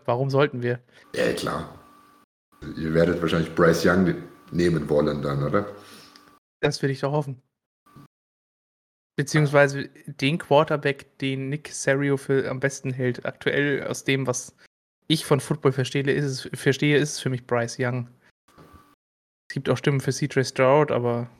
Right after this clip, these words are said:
Speaker 1: Bryce Young hat, das ist, der spielt einfach gut, Punkt. Mit dem, was er da hat in Bama aktuell, das ist Receiver-seitig nicht so der Knaller.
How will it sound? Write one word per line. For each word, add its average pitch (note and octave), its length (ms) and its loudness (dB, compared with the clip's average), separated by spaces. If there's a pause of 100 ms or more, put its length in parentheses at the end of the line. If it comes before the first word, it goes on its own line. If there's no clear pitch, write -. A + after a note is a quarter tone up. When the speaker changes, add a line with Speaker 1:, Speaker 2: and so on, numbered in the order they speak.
(380)
Speaker 1:
Bryce C3 320 4
Young C3+ 420 0
hat, C3 180 0 (380)
das - 300 -6
ist, - 580 -8
der D#3 80 6
spielt E3+ 220 0
einfach C#3+ 220 0
gut, C3 240 -2
Punkt. C3 360 0
Mit C3+ 140 0
dem, D3+ 120 2
was C#3 120 4
er C3+ 60 4
da B2+ 120 4
hat C3+ 220 0 (360)
in C3+ 120 0
Bama C3 300 4
aktuell, B2+ 360 -2
das B2+ 140 -2
ist - 340 -14
Receiver-seitig C3+ 1000 0
nicht C#3 140 -4
so C3 140 -4
der A#2+ 80 0
Knaller. B2 360 -2